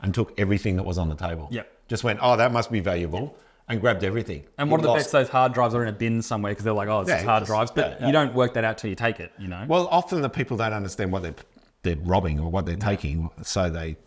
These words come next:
Speaker 1: think it looks important, so they take it anyway. Yeah.
Speaker 2: So that's pretty likely. The other
Speaker 1: Yeah.
Speaker 2: one, which I think is actually more likely even,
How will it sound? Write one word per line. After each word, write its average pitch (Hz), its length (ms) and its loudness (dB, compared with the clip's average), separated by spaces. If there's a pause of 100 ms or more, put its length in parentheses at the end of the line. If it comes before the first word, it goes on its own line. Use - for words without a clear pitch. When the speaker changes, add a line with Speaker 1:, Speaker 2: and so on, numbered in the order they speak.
(340)
Speaker 1:
think 104 180 0
it 101 140 -4
looks 113 240 2
important, 92 380 -4
so 95 100 -4
they 85 80 -4
take 90 200 -2
it 82 60 -6
anyway. 82 280 -6 (420)
Yeah. 87 140 -8 (200)
Speaker 2:
So 135 160 2
that's 180 180 2
pretty 165 240 0
likely. 117 400 0
The 139 140 -4
other 160 160 4
Speaker 1:
Yeah. 196 60 4
Speaker 2:
one, 120 480 0
which 117 360 -6
I 117 120 4
think 120 200 -2
is 110 120 -2
actually 107 220 -4
more 131 380 2
likely 92 600 -2
even, 98 400 -2